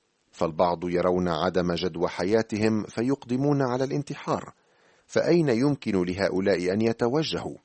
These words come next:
ما من مكان يتوجه إليه المرء يا عزيزي سوى الله،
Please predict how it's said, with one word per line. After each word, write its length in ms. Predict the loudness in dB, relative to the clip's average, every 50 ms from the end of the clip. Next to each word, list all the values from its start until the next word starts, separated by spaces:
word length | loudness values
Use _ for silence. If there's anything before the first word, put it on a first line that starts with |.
| _ _ _ _ _ _ _ _ _ _ -6 0
ما 180 | 2 4 4
من 200 | 6 6 4 4
مكان 580 | 2 0 0 0 2 2 4 4 4 2 2 0 -2 -6 _ -20 _ _ -2
يتوجه 760 | 2 2 2 4 2 2 4 2 2 2 2 0 0 0 0
إليه 440 | 0 0 0 2 2 0 0 0 -2
المرء 560 | -2 -2 2 2 2 2 0 -4 -6 -8 -6
يا 180 | -2 -2 -2 -2
عزيزي 760 | -2 -2 -2 -2 -2 -2 -4 -4 -4 -6 -6 -4 -4 -6 -6 -8
سوى 280 | -10 -6 -4 -4 -4
الله، 340 | -4 -4 -6 -10 -10 -12 -16